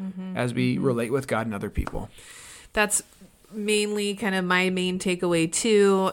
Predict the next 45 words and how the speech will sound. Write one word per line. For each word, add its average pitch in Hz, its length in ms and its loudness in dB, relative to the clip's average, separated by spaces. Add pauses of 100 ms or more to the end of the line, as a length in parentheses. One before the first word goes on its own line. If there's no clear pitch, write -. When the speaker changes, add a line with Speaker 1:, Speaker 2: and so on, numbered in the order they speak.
Speaker 1:
Uh, 170 240 0
if - 80 -10
you 196 80 0
flip 185 240 2
to 180 320 -2
verse 165 380 -2
twenty-one, 170 680 -2
it 151 100 -6
sounds 160 360 -4
like 139 240 -6
this. 160 240 -4
"So 196 200 -2
I 185 140 2
find 208 340 -2
this 233 200 -4
work, 170 340 -4
law 165 320 4
at 151 100 0
work. 185 320 -4
Although 175 360 0
I 202 160 2
want 170 360 -2
to 285 120 -2
do 294 180 -2
good, 185 460 -2
evil 180 560 -4 (420)
is 180 180 -2
right 190 220 0
there 240 160 -4
with 330 220 -6
me. - 180 -20 (400)
For 196 220 -2
in 196 100 -2
my 180 140 0
inner 196 200 -2
being, 190 300 -4
I 208 140 -4
delight 220 420 0
in 254 140 -10
God's 147 260 -4
law, 131 340 -6
but 196 120 -6
I 208 100 0
see 214 220 -4
another 202 400 -2